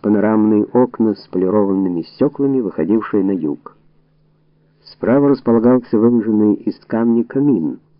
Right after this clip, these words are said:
Его можно было топить и дровами, и газом,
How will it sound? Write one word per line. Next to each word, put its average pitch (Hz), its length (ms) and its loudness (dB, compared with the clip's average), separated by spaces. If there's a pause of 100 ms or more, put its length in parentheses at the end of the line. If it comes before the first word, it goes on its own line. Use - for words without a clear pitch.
(300)
Его 147 140 2
можно 117 300 4
было 104 300 0 (220)
топить 120 400 0
и 95 40 0
дровами, 104 480 0
и - 20 2
газом, 95 440 -4